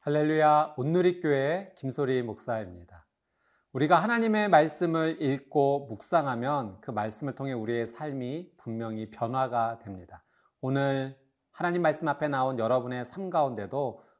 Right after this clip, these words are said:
놀랍게 하나님께서 변화와 성숙의 기쁨의 은혜를 주실 것입니다. 오늘 저희가 함께 묵상할 말씀은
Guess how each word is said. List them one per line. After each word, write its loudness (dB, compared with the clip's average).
놀랍게 0
하나님께서 -8
변화와 -2
성숙의 -6
기쁨의 -6
은혜를 -6
주실 -10
것입니다. -14
오늘 6
저희가 6
함께 2
묵상할 2
말씀은 0